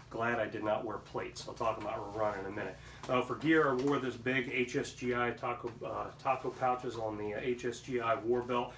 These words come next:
It's got the inner pad lining that helps out when you carry a lot of ammo. It's got a, uh, CamelBak on the back, uh, attached to this H harness, so I had some water,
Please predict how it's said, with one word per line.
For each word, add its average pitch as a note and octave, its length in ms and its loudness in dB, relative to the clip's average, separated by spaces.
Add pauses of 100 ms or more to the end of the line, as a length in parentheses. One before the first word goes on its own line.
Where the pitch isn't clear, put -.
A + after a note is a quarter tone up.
(220)
It's A#2+ 120 -6
got A2 200 -2
the A2+ 60 -8
inner A#2 180 0
pad A#2+ 300 -2
lining A2+ 280 -2
that G#2 80 -8
helps B2 300 -2
out A#2 200 -2
when A2+ 80 -2
you G#2+ 160 -8
carry A#2 180 -2
a G#2+ 60 -2
lot A2 200 0
of - 120 -8
ammo. B2+ 460 0 (360)
It's G#2+ 160 -8
got A#2 240 0
a, A2 200 2
uh, G#2 160 -2
CamelBak C3+ 560 2
on A#2+ 140 0
the A2+ 60 -2
back, B2 340 2 (180)
uh, A2+ 360 -2
attached A#2+ 380 -6
to A#2 60 -8
this G#2+ 180 -6
H A#2+ 200 -2
harness, A#2+ 340 -2
so A2+ 160 -6
I G#2 100 -4
had A2+ 180 -6
some G#2+ 200 -8
water, A#2+ 360 2